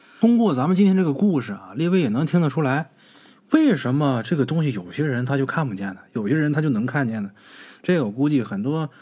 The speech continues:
好朋友啊都在思考这个问题。为什么你说他说能见着鬼，那我怎么从来都没见过呢？哎，为什么小孩能见到，或者说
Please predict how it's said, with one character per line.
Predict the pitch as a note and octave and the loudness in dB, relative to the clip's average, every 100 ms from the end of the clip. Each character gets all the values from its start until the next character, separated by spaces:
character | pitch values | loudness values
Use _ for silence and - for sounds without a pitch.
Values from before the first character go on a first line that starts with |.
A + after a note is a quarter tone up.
| - - | -20 -20
好 | _ G2 | _ -10
朋 | F#2+ A2 | -6 -6
友 | F#2 | -8
啊 | F2+ | -6
都 | C3+ | -4
在 | D3 A#2+ | -2 -4
思 | G#2 - | -4 -4
考 | A2+ G2 | -4 -4
这 | G2+ | -6
个 | |
问 | G2 A#2 G2 | -4 -4 -4
题。 | F#2 G2 _ _ _ - _ _ | -6 -14 _ _ _ -20 _ _
为 | F#3 G#3+ | 2 4
什 | |
么 | G3+ G3+ | 4 2
你 | C3 A2 | 2 0
说 | B2 | -2
他 | B2 C#3 | -2 -2
说 | C#3+ | 0
能 | B2 | 2
见 | B2 B2 | 2 0
着 | G#2 | -2
鬼， | G2+ F#2 G2 | -6 -8 -6
那 | B2+ | -4
我 | G#2 C3+ | -2 0
怎 | B2+ | 0
么 | G#2 | -2
从 | - A2+ | -2 -4
来 | A2 | -2
都 | A2 | -2
没 | G#2 | -2
见 | G#2 A2 G2+ | -2 -2 -4
过 | F2 | -6
呢？ | F#2 _ _ - - | -14 _ _ -20 -6
哎， | B2 F3 - - - - | -2 -4 -6 -20 -20 -4
为 | - | 2
什 | A3+ | 4
么 | G#3+ | 4
小 | G3 A2 | 2 0
孩 | D3 | 0
能 | E3+ B2+ | 0 0
见 | B2+ A2 | 0 -2
到， | G2 G2 _ _ | -6 -10 _ _
或 | D3+ | -2
者 | C3+ | 0
说 | B2 C3+ | 0 0